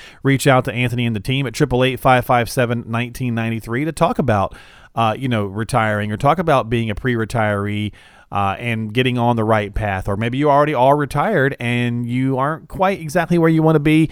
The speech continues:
Maybe you need to make a change, make a, a shift in the retirement strategy.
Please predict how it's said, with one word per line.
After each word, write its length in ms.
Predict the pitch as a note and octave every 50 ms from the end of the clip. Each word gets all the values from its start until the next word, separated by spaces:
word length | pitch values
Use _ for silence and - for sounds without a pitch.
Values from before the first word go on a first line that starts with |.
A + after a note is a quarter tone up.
| - - - -
Maybe 260 | A#2 A#2+ B2 B2+ C3
you 60 | C3 B2+
need 100 | C3 B2
to 60 | B2
make 200 | B2 B2 B2+ B2
a 80 | A#2+
change, 400 | A2 - - A#2+ A#2+ A#2+ A#2+ A2
make 180 | A2 A2 A2 -
a, 160 | A2 G2+ F#2+ G#2
a 80 | G#2
shift 400 | - - - - B2+ A#2 - -
in 220 | - - A#2 A2+ A2
the 80 | A2 G2+
retirement 500 | A2 G#2+ - A#2+ A#2 A#2 A2 G#2 F2 -
strategy. 540 | - C3+ C3 C3 C3+ C3 B2 C3+ C3+ B2